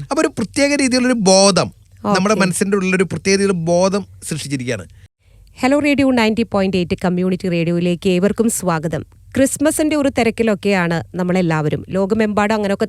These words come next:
Speaker 2: തന്നെയാണ്. പക്ഷെ ക്രിസ്മസിന്റെ ദിനത്തിന്റെ തലേദിവസം നമ്മളൊക്കെ പുൽക്കൂടുകളും കാരൽ സംഘങ്ങളൊക്കെ വരുന്ന ഒരു സമയത്ത് ഒരു പക്ഷേ ഒരുപാട്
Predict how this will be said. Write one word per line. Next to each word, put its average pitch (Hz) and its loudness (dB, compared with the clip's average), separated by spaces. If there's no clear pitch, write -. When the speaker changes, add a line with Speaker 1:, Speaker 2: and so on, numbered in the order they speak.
Speaker 2:
തന്നെയാണ്. 202 -2
പക്ഷെ - -2
ക്രിസ്മസിന്റെ 311 0
ദിനത്തിന്റെ 254 0
തലേദിവസം 220 2
നമ്മളൊക്കെ 208 0
പുൽക്കൂടുകളും 208 0
കാരൽ 190 -2
സംഘങ്ങളൊക്കെ 202 -2
വരുന്ന 190 0
ഒരു 208 0
സമയത്ത് 190 0
ഒരു 277 4
പക്ഷേ 311 0
ഒരുപാട് 311 2